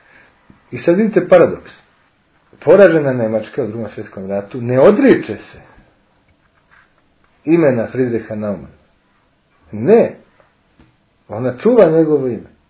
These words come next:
I ta mala jedna, ovaj, stranka koju su pripadali, ako se sjećate, Hans Dietrich Genscher i Klaus Kinkel,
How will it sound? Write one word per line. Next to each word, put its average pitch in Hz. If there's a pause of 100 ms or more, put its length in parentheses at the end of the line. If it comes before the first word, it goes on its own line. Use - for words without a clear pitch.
(840)
I 120 (680)
ta 143
mala 151
jedna, 123 (240)
ovaj, 110
stranka 120 (380)
koju 104
su -
pripadali, 110
ako 104
se -
sjećate, 98 (140)
Hans 113
Dietrich 101
Genscher 127 (960)
i -
Klaus 123
Kinkel, -